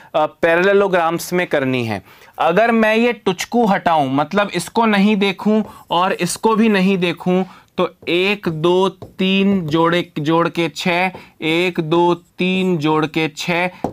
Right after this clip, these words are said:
छः into छः, छत्तीस, छः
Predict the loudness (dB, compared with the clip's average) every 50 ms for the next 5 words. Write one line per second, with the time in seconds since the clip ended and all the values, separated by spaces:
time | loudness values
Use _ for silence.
0 | -10 -10 -10 -6 -4 -2 0 0 0 0 -2 -2 -4 -2 -2 -2 -2 0 0 0
1 | 0 -2 -4 -4 -2 -2 -2 -2 -4 -8 -16 -20 _ _ _ -8 -6 -6 -6 -8
2 | _ _ -10 -10 -8 -10 -14 -16 -16 -20 _ _ _ -20 -20 _ _ _ -12 -8
3 | -4 -4 -2 -2 0 -2 -2